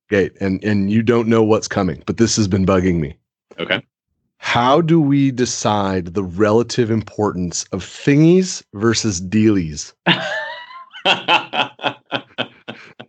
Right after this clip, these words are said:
Speaker 1: This has been, I can't sleep. I don't know what to do with myself. You just did lung, I think you did lung thingies the other
Speaker 2: I
Speaker 1: day, or was
Speaker 2: have
Speaker 1: it lung dealies?
Speaker 2: my, uh, my attending showing me the lung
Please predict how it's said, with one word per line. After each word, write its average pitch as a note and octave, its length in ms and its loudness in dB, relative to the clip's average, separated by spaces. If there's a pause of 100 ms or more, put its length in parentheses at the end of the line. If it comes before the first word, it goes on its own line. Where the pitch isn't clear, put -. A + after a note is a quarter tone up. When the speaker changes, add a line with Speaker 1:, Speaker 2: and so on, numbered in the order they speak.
(340)
Speaker 1:
This D3 260 2
has D#3 180 4
been, C#3+ 260 2
I C3 100 -2
can't C#3+ 300 -2
sleep. D#3+ 300 -2 (500)
I C3 180 -4
don't C#3 140 2
know C#3+ 80 0
what C#3 160 0
to C3+ 80 -16
do C#3 120 0
with D3 120 2
myself. G2+ 360 -4
You C#3 100 0
just C3+ 180 -2
did C#3+ 140 0
lung, D3 720 2
I B2 80 -6
think D#3 140 -4
you F#3+ 60 -2
did D#3 140 -4
lung C#3+ 580 2 (140)
thingies E3+ 720 0 (400)
the F3+ 100 4
other F#3+ 120 4
Speaker 2:
I - 40 4
Speaker 1:
day, G#3 100 4
or G#3 60 4
was E3+ 100 4
Speaker 2:
have C#3+ 80 -2
Speaker 1:
it - 40 -12
lung C3+ 180 0
dealies? A#2 520 -2 (300)
Speaker 2:
my, A#2+ 320 -4
uh, G#2 340 -2
my G#2+ 120 -8
attending G#2 640 -6
showing G#2+ 340 -2
me G2 80 -4
the F#2+ 100 -6
lung F#2+ 260 -4